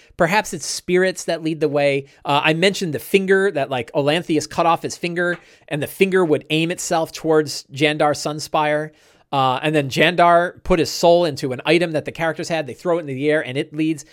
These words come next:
You could have other things like that. You could have strange patterns in the clouds that they never noticed before, but now that they have received some information, they can see the pattern in the cloud and follow it. Uh, maybe, you know, they, if they pour blood into a bowl and put, uh, you know, a piece of metal in the bowl, the metal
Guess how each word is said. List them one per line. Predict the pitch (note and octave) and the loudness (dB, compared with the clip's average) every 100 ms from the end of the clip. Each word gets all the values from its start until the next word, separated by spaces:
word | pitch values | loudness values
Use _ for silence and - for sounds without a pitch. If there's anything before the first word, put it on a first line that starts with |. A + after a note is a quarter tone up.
| - - | -20 -4
You | F3+ | 2
could | |
have | G3+ G#3 | 4 4
other | A#3 | 2
things | G3+ C#3 | 0 -2
like | A2+ - | -8 -12
that. | G#2+ C#3+ | -16 -10
You | E3+ | -4
could | G3 | -2
have | E3 | -2
strange | - G#3 G#3 F#3+ | -4 -8 -8 -10
patterns | - F#3+ F#3 E3 | -8 -6 -4 -6
in | C3+ | -8
the | C3 | -12
clouds | - E3 D3 A2 G#2 - _ _ | -8 -6 -6 -8 -14 -20 _ _
that | D#3 D3 C3 | 2 2 4
they | D#3 | 0
never | D#3 F3+ | 2 0
noticed | D#3+ F3 E3 - | 2 2 2 -4
before, | B2 - A#2 G#2+ | -12 -8 -8 -6
but | D3+ | -6
now | D3 D3+ D#3 | 0 0 2
that | D#3 | -2
they | C3+ C3 B2+ _ _ - | -4 -6 -10 _ _ -6
have | C#3 | -2
received | D3+ - F#3+ F#3+ - | -2 -2 -2 -2 -2
some | E3 D3+ | -4 -4
information, | D3+ C#3 D#3 D3 | -6 -4 -6 -6
they | B2+ | -14
can | A#2 | -12
see | B2 - G3 | -10 -8 -4
the | B2+ | -4
pattern | D#3 E3+ D3+ | -4 -4 -4
in | B2 | -8
the | |
cloud | A#2 B2+ A2+ | -12 -10 -10
and | A2+ | -12
follow | - D3+ C3+ G2+ | -4 -2 -2 -6
it. | - _ _ _ - | -16 _ _ _ -4
Uh, | C#3 C3+ | -4 -2
maybe, | D3 D#3 F3+ F3+ F3+ E3+ D#3+ _ - | -2 2 2 2 -2 -4 -6 _ -4
you | D#3 | 0
know, | D3 C#3+ | 2 2
they, | C#3+ C#3+ D3 D3+ | 2 0 -2 0
if | D#3 | 2
they | D#3 | 2
pour | D3+ F3 D3 | 0 2 2
blood | C#3+ D#3+ D#3 | 4 4 4
into | C#3 C3 | 2 0
a | |
bowl | A2+ C3 D#3 C#3 A#2 A#2 | 0 6 8 8 6 0
and | B2 | -6
put, | - F3 - | -4 -6 -2
uh, | C#3 C#3 | -6 -4
you | B2+ | -6
know, | A#2 | -6
a | B2 | -8
piece | D#3+ D3+ | -8 -6
of | C3 | -6
metal | C3+ D#3+ C#3+ | 0 4 4
in | B2 | 2
the | A#2 | 0
bowl, | D3 C3+ | 2 2
the | A#2+ | 2
metal | B2+ D3+ C#3+ A2+ A2 | 0 2 4 0 -8